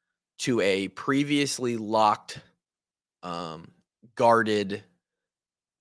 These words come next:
untraveled path that you've never been able to reach before, almost like a new video game level. And the levels of love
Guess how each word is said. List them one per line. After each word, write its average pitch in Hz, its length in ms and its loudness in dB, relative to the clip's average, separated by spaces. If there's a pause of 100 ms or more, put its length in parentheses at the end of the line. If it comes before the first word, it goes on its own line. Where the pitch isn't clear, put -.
(120)
untraveled 110 1000 2 (920)
path - 580 0 (100)
that 98 120 -2
you've 107 220 -4
never 107 280 -2
been 104 120 -6
able 95 240 -4
to - 160 -14
reach 101 340 -6
before, 90 460 -12 (540)
almost 95 260 -8
like 98 120 -8
a 104 40 -6
new 101 120 -4
video 101 300 0
game 85 380 -10 (160)
level. 87 420 -6 (920)
And 98 500 0 (920)
the 113 80 0
levels 113 500 2
of 101 160 -4
love 104 540 2